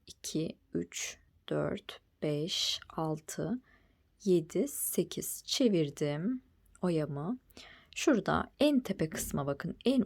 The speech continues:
uç nereyi görüyorsanız oraya batıyoruz. Ve buraya sabitledim. Bir,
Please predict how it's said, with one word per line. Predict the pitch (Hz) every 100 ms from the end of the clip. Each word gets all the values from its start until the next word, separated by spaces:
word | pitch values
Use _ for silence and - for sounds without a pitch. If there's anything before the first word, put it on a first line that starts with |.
| -
uç | - -
nereyi | 202 202 165 156
görüyorsanız | 175 185 170 160 - 143 151 190 - - -
oraya | 196 160 147 143 175 233 - - - _ _ _ -
batıyoruz. | 208 - - 156 147 147 185 - - - _ _ _ _ _ _ _ _ _ _ _ _ _ _ -
Ve | 180 160 185 233 -
buraya | 214 160 208
sabitledim. | - - 170 151 - - 143 147 143 226 - - - - - - - - - - -
Bir, | 208 220 - -